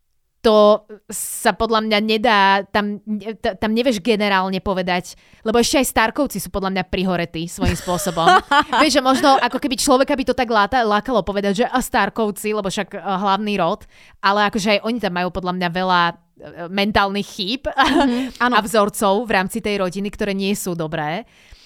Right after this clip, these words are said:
Speaker 1: Ale, ehm, tým pádom neviem povedať, že kto je moja obľúbená rodina, ale ako si povedala, že či mám nejaké dielo s rodinou, tak mne sa okamžite rozsvietilo, rozsvietilo Game of Thrones, lebo to je vlastne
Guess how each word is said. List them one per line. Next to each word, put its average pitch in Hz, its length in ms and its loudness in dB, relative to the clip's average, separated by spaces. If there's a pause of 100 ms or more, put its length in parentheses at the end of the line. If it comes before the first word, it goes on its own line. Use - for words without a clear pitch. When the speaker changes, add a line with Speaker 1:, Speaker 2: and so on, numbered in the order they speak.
(220)
Speaker 1:
Ale, 202 480 2
ehm, 196 480 -4 (300)
tým 208 400 -8
pádom 262 240 2
neviem 196 240 -2
povedať, 170 320 -6
že 175 80 -8
kto 165 160 -6
je 190 80 0
moja 185 240 0
obľúbená 190 320 -4
rodina, 185 400 -4
ale 196 160 -2
ako 208 240 -6
si - 160 -8
povedala, 220 400 -4
že 208 400 -4
či - 160 -6
mám 220 320 -2
nejaké 196 240 -4
dielo 196 320 -4
s 196 80 -6
rodinou, 196 400 -4
tak 196 160 -8
mne 196 80 -6
sa - 160 -8
okamžite 214 480 -6
rozsvietilo, 180 800 -6
rozsvietilo 190 560 -6
Game 180 160 -6
of 170 80 -8
Thrones, 165 400 -10
lebo 165 160 -8
to - 100 -4
je 208 140 0
vlastne 185 480 -4